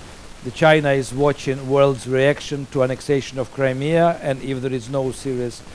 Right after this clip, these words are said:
reaction, Taiwan will be next taken by force by China. So, I mean, everything is interconnected now.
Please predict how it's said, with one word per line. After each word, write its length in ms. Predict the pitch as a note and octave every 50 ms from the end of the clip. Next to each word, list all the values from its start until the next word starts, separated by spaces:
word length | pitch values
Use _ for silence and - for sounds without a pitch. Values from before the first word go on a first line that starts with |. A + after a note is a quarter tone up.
| - - - - - - -
reaction, 600 | - B2 B2+ C3+ D3 D#3+ - - - E3+ D#3 D3 -
Taiwan 480 | - D3+ C3 C3 C3 C#3 C#3 C#3 C3+
will 140 | B2+ C3 B2+
be 140 | B2 B2+ B2+
next 360 | B2 C3 C3+ C3+ - - - - - - - - - - - -
taken 420 | - B2+ B2 B2+ - - B2 B2
by 280 | A#2 A2+ A2+ A2+ G#2+ G#2+ G#2 - - - - -
force 460 | - - D3 C#3+ C#3 C3 B2+ - -
by 240 | - - A#2+ A2+ A2+
China. 540 | A2 - D#3+ C#3+ C#3 C#3 C#3 C3+ C3+ C#3 D3+ - - - - -
So, 140 | - D#3+ D#3+
I 80 | C#3+
mean, 180 | D3+ D#3 D#3 E3 -
everything 400 | E3 E3+ F3+ G#3 - - F3+ F#3
is 220 | - D#3 D3 - -
interconnected 800 | E3 F3 F3+ - F3+ E3 - D#3+ D3 D3+ D3+ C3+ - - A#2 G#2 G2+ G#2
now. 220 | G2+ F#2+ F2 E2